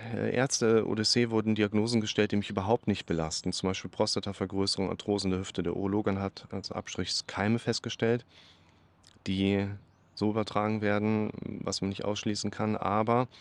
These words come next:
ähm, die Nebenwirkungen spielen im Prinzip eher auf Medikamente wie Antibiotika, da eine Rolle, alles klar. Bezüglich der mich akut belastenden Symptome gibt es aber bis dato keine willkürliche,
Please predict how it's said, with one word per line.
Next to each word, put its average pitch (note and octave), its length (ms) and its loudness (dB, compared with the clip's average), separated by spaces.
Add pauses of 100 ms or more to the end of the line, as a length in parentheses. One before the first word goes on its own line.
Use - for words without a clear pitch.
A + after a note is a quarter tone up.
(600)
ähm, G2+ 560 2
die G2+ 280 -4
Nebenwirkungen A2+ 760 4
spielen G#2+ 420 0
im G#2 120 -4
Prinzip G#2 440 -2
eher G2+ 280 0
auf G2+ 420 -2
Medikamente G2 600 -2
wie F#2+ 80 0
Antibiotika, F2+ 500 -4
da D#2+ 100 -10
eine E2 360 -8
Rolle, E2 220 -8
alles - 200 -6
klar. - 220 -6 (680)
Bezüglich D#3 880 2
der A2 180 4
mich A2+ 160 2
akut E3 300 -2
belastenden G2+ 480 4
Symptome F2+ 480 0
gibt - 220 -4
es - 80 -2
aber G2 160 2
bis G2 160 -2
dato G2+ 260 0
keine A2+ 460 0
willkürliche, G2 840 2